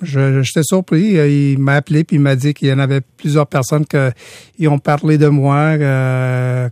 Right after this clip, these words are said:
comme, euh, po-, potentiel, euh, pour occuper le poste de, de D G. Et il avait besoin de passer deux autres personnes en entrevue, mais il voulait me rencontrer. Puis on a eu la chance, euh, de se rencontrer pour la première fois le, le cinq, euh,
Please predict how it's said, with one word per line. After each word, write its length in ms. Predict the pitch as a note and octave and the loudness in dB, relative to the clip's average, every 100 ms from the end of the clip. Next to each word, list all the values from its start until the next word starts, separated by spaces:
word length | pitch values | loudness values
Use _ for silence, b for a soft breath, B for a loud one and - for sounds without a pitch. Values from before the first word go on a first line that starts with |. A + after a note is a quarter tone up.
| - | -8
comme, 340 | - C3 C3 | -6 -2 0
euh, 140 | B2+ B2 - | -2 -4 -8
po-, 140 | - E3 _ _ _ | -14 -14 _ _ _
potentiel, 800 | C#3 - C3+ C3 - D3 C#3+ C#3+ - - | -10 -4 -4 -4 -2 -2 0 -4 -8 -6
euh, 300 | C#3 C3 C3 - | -4 -2 -4 -6
pour 140 | C3+ | -6
occuper 300 | B2 - - | -6 -6 -2
le 120 | C#3+ | -2
poste 240 | C3+ C#3+ C#3 | 0 -2 0
de, 160 | C3+ B2+ B B _ F#3+ | -2 -2 B B _ -6
de 60 | |
D 220 | C3+ D3 | 0 2
G. 160 | C#3 C#3 | 2 2
Et 400 | D3 D3+ C#3+ C3+ | 2 2 0 0
il 80 | C#3 | 0
avait 180 | C3+ C3+ | 0 0
besoin 260 | C#3 D3+ | 0 0
de 140 | C#3+ C3+ - _ | 0 -2 -6 _
passer 300 | C#3 B2+ D3 | -6 -2 0
deux 220 | C3+ C#3 | 2 2
autres 200 | C#3+ C#3+ | 0 0
personnes 380 | - C3+ - D3 | -4 -4 -2 0
en 80 | C#3 | 0
entrevue, 560 | C#3 C3+ C#3 C3 C#3 D3+ | 0 -2 -2 -2 -2 0
mais 160 | D3 | 0
il 60 | C3+ | 0
voulait 180 | C#3 C#3+ | 0 2
me 160 | C#3+ | 2
rencontrer. 720 | C#3 C#3 C3+ C#3+ C3+ C#3+ D3 D#3 B B B _ | 0 -2 -2 -2 -2 -2 -2 -2 B B B _
Puis 180 | D3 C#3+ | -4 -2
on 120 | C3+ | 0
a 60 | C#3+ | 0
eu 80 | C#3+ | 0
la 180 | C#3+ | 0
chance, 340 | C3 D3+ D3+ - | 0 -2 -2 -2
euh, 160 | C#3 | -4
de 160 | C3 C3+ | -2 -4
se 140 | A#2 | -4
rencontrer 400 | C#3+ C#3 C#3+ C#3+ | -4 -4 -4 -4
pour 100 | E3 | -2
la 100 | C#3 | -4
première 320 | B2+ C3+ C#3 B2 | -2 -2 -2 -4
fois 260 | D#3+ D#3 | -4 -4
le, 260 | C#3+ C3 C3 | -2 -2 -4
le 140 | C3 | -4
cinq, 360 | B2 C#3+ C#3 - | -4 -4 -4 -4
euh, 280 | C#3 C3+ | -4 -4